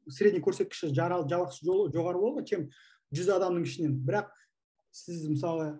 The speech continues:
ә, ақпарат технология алған адам, білген адам, оның, ә, саласы көбірек болады да. То есть бір ғана.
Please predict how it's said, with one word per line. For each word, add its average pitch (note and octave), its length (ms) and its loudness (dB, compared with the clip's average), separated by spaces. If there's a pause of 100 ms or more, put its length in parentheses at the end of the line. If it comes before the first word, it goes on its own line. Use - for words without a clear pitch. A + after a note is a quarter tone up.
(140)
ә, C3 440 -2
ақпарат F3 400 -6
технология F3 500 0 (400)
алған F3 400 -4
адам, A3+ 320 -2
білген E3 400 0
адам, D#3+ 260 -2 (300)
оның, G#3+ 480 4 (420)
ә, D3 480 -8 (240)
саласы F#3 560 -6
көбірек G#3+ 400 2
болады D#3+ 280 -2
да. C4+ 160 -8 (120)
То F3 80 -4
есть C#3 180 -8
бір E3+ 200 0
ғана. D3+ 180 -2